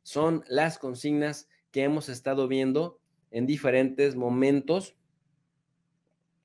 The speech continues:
para que, eh, pues, como ustedes lo pueden observar,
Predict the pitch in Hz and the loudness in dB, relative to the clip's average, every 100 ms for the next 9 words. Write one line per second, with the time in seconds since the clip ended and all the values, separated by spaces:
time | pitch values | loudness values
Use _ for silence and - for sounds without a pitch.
0 | _ _ _ _ _ _ _ _ _ _ | _ _ _ _ _ _ _ _ _ _
1 | _ _ _ _ 120 131 147 143 143 147 | _ _ _ _ 8 8 8 4 4 4
2 | - - 110 117 104 - - 113 - - | -2 -8 -4 -4 -6 -12 -14 -14 -12 -6
3 | 113 110 131 139 131 127 135 127 113 117 | -6 -2 0 0 2 2 2 0 4 6
4 | 143 - | 6 2